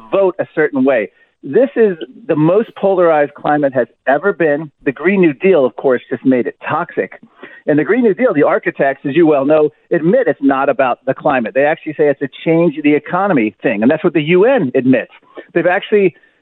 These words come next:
said it's about wealth redistribution, not environment or climate, top U N officials. So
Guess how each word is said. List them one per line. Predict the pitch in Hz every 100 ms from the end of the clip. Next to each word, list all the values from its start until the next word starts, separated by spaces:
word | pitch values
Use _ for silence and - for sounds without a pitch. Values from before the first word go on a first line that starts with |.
| -
said | 202 190
it's | 170 165
about | 156 156 139
wealth | 160 185 -
redistribution, | 147 143 - 135 139 139 160 131 127
not | 135 139
environment | 143 127 127 135 135 -
or | -
climate, | - 151 151 - -
top | 156 147
U | 147
N | 170 185
officials. | - 120 - 87 -
So | 120